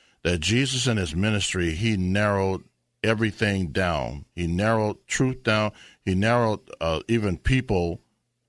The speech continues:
to that truth. And a lot of people walked away. Matter of fact, it says in, uh, John six that, uh, that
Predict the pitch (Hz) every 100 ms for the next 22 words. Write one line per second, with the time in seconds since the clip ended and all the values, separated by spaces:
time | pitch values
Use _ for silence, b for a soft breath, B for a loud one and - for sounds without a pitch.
0 | _ - 123 107 87 78 - - 120 67
1 | - 92 90 85 104 131 127 127 110 98
2 | 90 67 80 101 110 - 90 101 101 76
3 | B B B - 107 101 123 110 107 -
4 | - 131 127 - 113 104 98 90 90 87
5 | 80 69 - 90 85 120 117 110 101 -
6 | - - - 135 - - - B B B
7 | B - 85 107 98 92 - 95 90 -
8 | 90 95 - 92 101 92